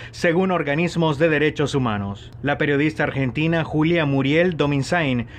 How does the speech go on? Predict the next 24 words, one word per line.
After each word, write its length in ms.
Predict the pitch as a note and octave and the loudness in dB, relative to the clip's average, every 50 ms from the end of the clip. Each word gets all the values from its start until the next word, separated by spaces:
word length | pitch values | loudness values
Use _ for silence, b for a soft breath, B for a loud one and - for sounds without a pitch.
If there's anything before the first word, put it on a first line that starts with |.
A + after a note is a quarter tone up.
| B B | B B
preguntó 500 | - F3 F#3 F3 F3+ E3 D#3+ - G3+ E3 | 0 0 2 2 2 0 2 2 2 2
al 120 | C3+ B2 | 2 0
presidente 160 | - C3+ C3 A#2+ - C3+ B2 C3+ D3+ D#3 D3+ - F3 F3+ E3+ B B B B | -2 -4 -4 -4 -4 -4 -2 0 0 0 0 0 0 -2 -2 B B B B
qué 100 | - E3+ | -2 0
responde 560 | F3 F#3+ G3+ - - - G#3 A3+ F#3 C#3 B2+ | 0 0 0 -2 0 0 2 2 2 2 0
ante 180 | B2 A2+ B2+ B2 | -2 0 0 0
la 140 | B2 A#2+ A#2+ | 0 0 -2
creación 480 | C3 C3 B2 A#2+ - - C#3+ C#3 B2+ | -2 -2 -2 -2 -2 -2 -2 -2 0
de 80 | B2 B2 | 2 0
este 240 | A2+ - - B2+ A#2 | 0 0 -4 -4 0
grupo. 440 | D3+ F3 F3 - D3+ C3 A2 - - - - B B B B B B | 2 0 2 2 2 0 0 -2 -4 -12 -16 B B B B B B
"No 140 | D#3 D#3+ D#3 | -4 -2 0
tenemos 400 | F#3 E3+ F3 F3 E3+ D3+ A#2+ C#3 | 0 0 2 2 0 0 0 0
nada 320 | D3+ E3 F3+ F#3 F#3+ F#3 | 0 0 2 0 0 -2
que 100 | - D#3+ | -2 -2
responder, 640 | D#3+ D3 D3 C#3 - - C3+ B2+ A#2+ A2+ G#2+ G#2+ G2+ B B B | -2 -2 -4 -6 -4 -4 -2 -2 0 -2 -2 -4 -6 B B B
porque 240 | B D3 D3 - D#3 | B -4 -2 -2 -2
sencillamente 760 | - D#3+ D3+ C#3 - E3 E3 D3+ C#3+ C#3 D3 D#3 D3+ D3+ C#3 | -2 0 -2 -2 0 0 0 0 2 0 0 0 0 0 0
ellos 260 | C#3 D3 D#3 D3 D3 - | 2 2 2 0 0 0
tienen 260 | D3 D3+ E3+ E3 D#3 | -2 0 0 0 0
que 140 | - D3 C3+ | 0 -2 0
respetar 560 | C3 C3 B2 - - C#3 B2+ - D#3+ E3 E3+ | 0 0 -2 -2 -4 -4 -2 0 0 0 0
a 40 | D#3 | 0
Nicaragua. 600 | D3 C3+ - B2+ C3 C3 B2 A2+ A2 G#2+ G2+ | -2 -2 -2 -2 0 0 -2 -2 -2 -6 -6